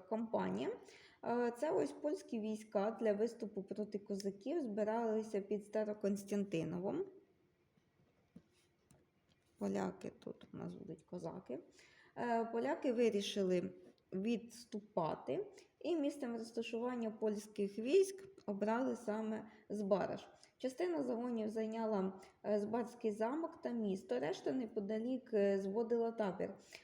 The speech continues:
Та закінчити його не встигли, бо вже тридцятого, е, червня підійшла українсько-татарська,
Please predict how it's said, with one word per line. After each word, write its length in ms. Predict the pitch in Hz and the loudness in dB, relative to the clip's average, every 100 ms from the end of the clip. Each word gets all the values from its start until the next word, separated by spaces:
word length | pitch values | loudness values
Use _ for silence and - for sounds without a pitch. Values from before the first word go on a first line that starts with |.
| - | -2
Та 180 | 302 392 | 2 4
закінчити 580 | 330 277 240 294 294 254 | 4 0 -2 -2 0 2
його 180 | 240 240 | 2 2
не 120 | 240 | 0
встигли, 500 | 233 - 190 226 233 | 0 6 6 6 2
бо 280 | 214 233 220 | 6 6 6
вже 220 | 220 214 | 4 2
тридцятого, 920 | 214 208 214 220 208 208 190 190 185 - - - - | 2 -2 0 4 4 6 4 6 2 -2 -14 -20 -2
е, 220 | 208 208 | 6 6
червня 480 | 208 254 214 269 277 | 6 4 4 4 -2
підійшла 580 | 285 208 220 - 240 214 | -2 0 0 0 2 4
українсько-татарська, 2500 | 202 214 208 214 214 202 - - 185 185 - - - 196 - 214 214 202 180 180 - - 202 151 | 4 4 2 4 4 2 0 6 6 6 -2 -16 -4 -2 6 6 10 10 10 8 0 2 4 4